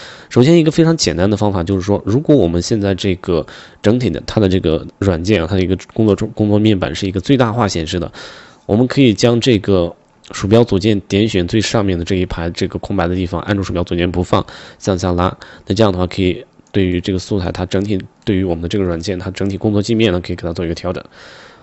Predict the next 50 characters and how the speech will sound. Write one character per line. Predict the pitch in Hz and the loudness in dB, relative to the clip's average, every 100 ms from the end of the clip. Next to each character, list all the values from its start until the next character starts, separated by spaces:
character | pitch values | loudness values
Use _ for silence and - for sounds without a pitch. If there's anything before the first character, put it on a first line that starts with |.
| _ _ _ _ _ _ _ _ _ _ _ _ - - _ _ | _ _ _ _ _ _ _ _ _ _ _ _ -20 -20 _ _
然 | 131 139 | 4 6
后 | 190 | 8
呢， | 139 | 8
我 | 107 | 8
们 | 104 | 6
将 | - 131 131 | 6 6 6
这 | 139 117 | 4 4
个 | 101 104 98 98 | 4 6 6 6
文 | 95 107 | 4 2
件 | 127 113 | 2 2
呢， | 92 | 0
一 | 90 101 | -2 -4
个， | - - | -8 -6
一 | 98 | -2
个 | 110 | 0
是 | 107 | 0
P | 107 - | 0 0
S | 98 | 0
D | 98 | 0
的 | 95 | -2
文 | 87 | 0
件， | 87 | -2
还 | 90 95 | -2 0
有 | |
一 | |
个 | 95 | 0
是 | 95 | -2
C | 90 101 | -2 -2
M | 98 | -2
S | - | -2
D | 101 | -2
的 | 87 | -2
文 | 85 | -4
件， | 85 92 | -4 -4
给 | 82 | -4
它 | 82 | -8
拖 | 82 - | -4 -2
拽 | 101 101 | 0 0
到 | 95 | 0
我 | 92 | -2
们 | 87 | -2
的 | |
这 | 85 | -8
个 | - | -10
项 | - 101 | -6 -6
目 | 90 | -6
窗 | 87 | -8
口 | 85 | -8
下 | 87 | -8
方。 | 90 - | -6 -6